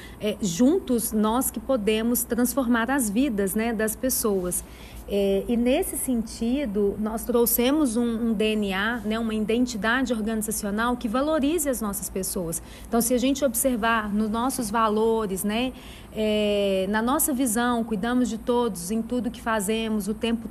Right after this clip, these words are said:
todo, né, dentro dos valores que foram colocados, né, também, e nas próprias competências, a gente passa pelo cuidado, pelo respeito, pela segurança,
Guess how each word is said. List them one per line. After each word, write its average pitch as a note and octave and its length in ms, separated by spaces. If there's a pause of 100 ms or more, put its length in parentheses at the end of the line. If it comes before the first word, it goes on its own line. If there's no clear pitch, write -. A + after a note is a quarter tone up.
todo, G#3+ 500 (360)
né, A3 120
dentro C4+ 460
dos A3 180
valores A3 600
que - 80
foram A3 280
colocados, G#3+ 840
né, G#3+ 160
também, G#3 560
e C#4 80
nas E4 220
próprias C4 400
competências, A#3+ 720
a A3+ 80
gente B3 260
passa A3+ 360
pelo A3 240
cuidado, G#3 720
pelo G#3 180
respeito, G3 680
pela G#3+ 240
segurança, G3+ 840